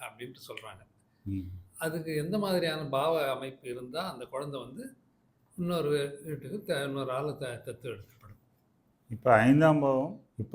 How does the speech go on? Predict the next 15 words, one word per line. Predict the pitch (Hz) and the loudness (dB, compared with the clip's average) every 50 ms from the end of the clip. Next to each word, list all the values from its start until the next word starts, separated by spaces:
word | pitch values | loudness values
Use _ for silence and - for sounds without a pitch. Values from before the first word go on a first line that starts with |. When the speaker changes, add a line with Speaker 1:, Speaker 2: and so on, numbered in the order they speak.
| 135 120 113 | 10 10 12
Speaker 2:
ஐந்தாம் | 110 123 147 160 160 160 160 160 156 | 10 10 8 10 10 10 10 10 10
பாவம் | 143 135 127 123 135 156 - - | 10 10 10 10 8 6 4 4
குழந்தைன்னு | - 120 127 127 127 127 123 131 123 92 | 4 6 8 8 8 8 6 6 4 2
சொல்றோம் | 110 101 101 98 90 | -2 -2 -2 -4 -2
இல்லையா? | 90 101 104 - - - _ _ _ _ - | -2 -2 -2 -2 -4 -10 _ _ _ _ -20
Speaker 1:
ஆமா. | 139 123 117 104 - - _ _ _ _ _ _ 107 | -18 -16 -16 -16 -18 -20 _ _ _ _ _ _ 2
Speaker 2:
அந்த | 110 131 131 127 117 131 - | 6 8 8 8 6 6 6
குழந்தைய | 120 135 165 175 180 180 170 156 139 | 6 6 8 8 8 10 10 10 10
வந்து | 131 123 120 123 151 185 240 233 214 - - - - _ | 10 8 6 6 6 6 6 4 2 -4 -8 -16 -6 _
தெய்வத்துக்கு | - 135 156 190 208 202 196 202 - 156 151 151 | 10 12 12 12 12 12 12 12 8 6 6 6
தத்து | - 127 120 104 - 135 | 6 6 4 6 4 4
கொடுக்கறது | 123 120 110 101 107 104 110 143 175 | 4 4 4 4 4 4 6 6 6
ஒன்பதாம் | 156 120 110 110 107 101 104 98 90 90 | 6 6 4 4 4 2 0 0 -2 -4
பாவம். | 90 85 85 - - _ _ _ _ _ _ _ _ | -6 -6 -6 -8 -14 _ _ _ _ _ _ _ _
Speaker 1:
ம். | 131 120 110 | -14 -14 -14